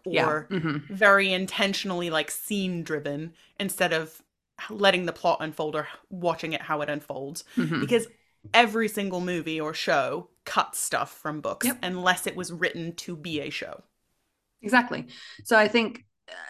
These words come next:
Speaker 1: I, I mean, I don't know that any writer necessarily comes to their computer or typewriter or quill, whatever your medium is, and
Speaker 2: Quill.
Speaker 1: thinks, "This is going to be a sick series someday." Because I think that you're really doing yourself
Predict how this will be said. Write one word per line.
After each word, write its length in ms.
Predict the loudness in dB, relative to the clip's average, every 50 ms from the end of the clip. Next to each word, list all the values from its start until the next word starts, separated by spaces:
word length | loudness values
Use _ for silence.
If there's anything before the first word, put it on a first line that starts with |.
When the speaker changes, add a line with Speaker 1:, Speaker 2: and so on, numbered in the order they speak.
| -12 -2 0
Speaker 1:
I, 220 | 2 2 2 0 -2 -2
I 80 | 0
mean, 240 | 2 2 2 4 6
I 120 | 6 8
don't 180 | 8 8 6 6
know 120 | 4 6
that 220 | 6 6 4 4 2
any 240 | 0 0 -2 -2 -2
writer 360 | 2 4 4 4 4 2 2
necessarily 520 | 0 0 -2 -2 0 2 2 4 4 2
comes 500 | 2 4 4 4 4 4 2 0 -2 -6 -4
to 240 | -2 0 2 2
their 160 | 2 2 2 0
computer 760 | -4 -6 -8 -4 -4 -2 -2 0 0 0 0 -2 -2 -2 -2
or 220 | 0 0 0 0
typewriter 600 | 0 -2 -2 -2 -2 -2 -2 0 0 0 0 0
or 320 | 0 -2 0 0 0 -2 -2 -2
quill, 380 | 0 0 2 2 2 2 0 0
whatever 240 | 0 0 0 0 0
your 140 | 0 0 2
medium 400 | 2 2 2 2 2 0 0 -2
is, 220 | -2 -4 -8 -10 -12 -16 -20 -20 -20 -6 2
and 100 | 4 4
Speaker 2:
Quill. 120 | 6 6
Speaker 1:
thinks, 220 | 2 2 0 -4 -4 -6 -8 -10 -12 _ _ _ _ -8 -8 -8 -10 -12 0
"This 320 | 6 8 8 8 8 6
is 140 | 4 4 4
going 300 | 6 4 4 4 4 2
to 80 | 0 0
be 380 | 2 2 2 2 0 -2 -4 -6 -10 -16 _ _ _
a 360 | 4 4 6 6 4 2 -2
sick 720 | -4 -8 -8 -6 -6 -6 -4 0 2 2 2 0 -4 -10 -12
series 760 | -12 -10 -10 -8 -6 -6 -6 -6 -6 -8 -8 -10 -12 -14 -16 -18 -16
someday." 680 | -10 -8 -8 -8 -8 -10 -10 -10 -10 -10 -12 -12 -14 -16 -20 -20 -20 -20 -20 -20 -20 2
Because 220 | 4 8 8 8 8
I 80 | 8
think 280 | 6 6 8 8 8 8
that 80 | 8 6
you're 140 | 4 4
really 200 | 4 6 4 4
doing 260 | 4 2 0 -2 -2 -2
yourself 560 | -4 -6 -2 0 2 2 2 2 0 -6